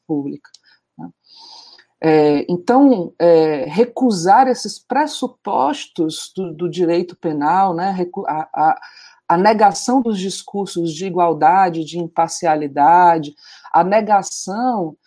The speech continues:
de que a pena teria um caráter positivo, de que ela seria útil,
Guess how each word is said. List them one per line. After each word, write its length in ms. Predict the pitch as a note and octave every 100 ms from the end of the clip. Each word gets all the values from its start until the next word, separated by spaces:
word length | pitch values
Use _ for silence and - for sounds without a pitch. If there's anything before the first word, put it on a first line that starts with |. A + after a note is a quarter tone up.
| _ _
de 160 | D#3+
que 200 | F#3+ -
a 100 | G3
pena 640 | F#3+ - F#3 B3 C#4+ A3+ E3
teria 300 | F3 F3 F3+
um 80 | G#3
caráter 640 | - F3 F3 G3+ G3+ E3+
positivo, 920 | - G3 F#3 E3+ - - F#3 G#3 D#3+ D3+
de 120 | E3
que 140 | -
ela 140 | F3 F3+
seria 360 | - F3 F#3
útil, 880 | E3 D#3+ G3+ A3 - - E3 C#3+